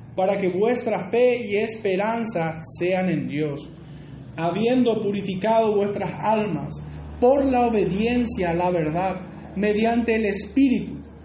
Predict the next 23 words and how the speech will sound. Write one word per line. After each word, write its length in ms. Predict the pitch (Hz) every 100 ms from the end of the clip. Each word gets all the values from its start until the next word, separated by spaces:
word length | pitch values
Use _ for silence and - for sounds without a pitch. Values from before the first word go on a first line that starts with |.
| - -
para 580 | 214 226 226 220 220 - -
el 160 | 214
amor 380 | 202 190 220 254
fraternal 960 | - 240 240 220 175 165 196 208 202 190
no 300 | 180 202 214
fingido. 920 | - 196 170 156 - 160 151 139 131 - - - - -
Amaos 520 | 180 185 220 247 240 262
unos 300 | 262 262 240
a 100 | 202
otros 580 | 208 226 220 170 160 -
entrañablemente 1400 | 196 214 208 190 190 220 240 247 208 185 196 185 165 151
de 120 | 151
corazón 600 | 160 151 - 160 151 143
puro, 400 | 147 135 131 - - - - -
siendo 640 | - - - 240 269 254 220
renacidos 840 | 214 220 202 - 254 269 247 - - - -
no 300 | 202 233 277
de 140 | 285
simiente 640 | 277 262 233 254 262 262 226
corruptible, 760 | 226 214 - 220 233 196 160 -
sino 440 | - 202 202 202
de 260 | 196 202 -
incorruptible, 1000 | 269 262 233 185 165 - 165 151 143